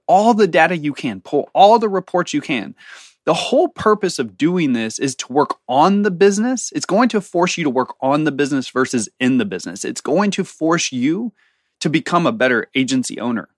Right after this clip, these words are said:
a better leader. You have to know what is going on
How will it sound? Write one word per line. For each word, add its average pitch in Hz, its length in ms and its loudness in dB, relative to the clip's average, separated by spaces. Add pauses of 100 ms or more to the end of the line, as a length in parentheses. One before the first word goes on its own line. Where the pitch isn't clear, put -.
(140)
a 120 80 -4
better 123 360 2
leader. 110 680 -6 (1800)
You 220 380 4
have 202 400 2
to 196 140 2
know 151 460 2
what 117 380 2
is 175 140 4
going 147 340 0
on 127 360 -4